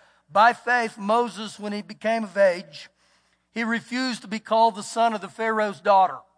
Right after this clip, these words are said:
By faith. And when you read that, he lived for the future, not just for the moment.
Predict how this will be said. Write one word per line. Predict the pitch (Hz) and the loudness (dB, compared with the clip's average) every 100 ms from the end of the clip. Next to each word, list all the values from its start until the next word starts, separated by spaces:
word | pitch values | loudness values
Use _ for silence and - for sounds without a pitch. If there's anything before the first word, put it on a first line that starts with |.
| _ _ _ _ _ _ _ _ | _ _ _ _ _ _ _ _
By | - 202 | 2 4
faith. | 202 240 220 - _ _ 208 | 4 2 2 -2 _ _ -6
And | 226 | -4
when | 233 | -2
you | 233 | -4
read | 220 320 320 | -4 -4 0
that, | 254 226 226 - - _ _ _ | 2 2 0 -8 -20 _ _ _
he | 226 | -8
lived | 233 233 294 302 226 269 _ | -6 -4 0 0 -2 -14 _
for | 247 240 | -6 -4
the | 202 | -6
future, | - 247 294 214 254 | -8 -6 -6 -6 -8
not | 240 285 254 | -6 -6 -6
just | 285 - | -12 -8
for | 269 | -6
the | 277 | -2
moment. | 254 277 240 - _ - | 2 2 0 -12 _ -20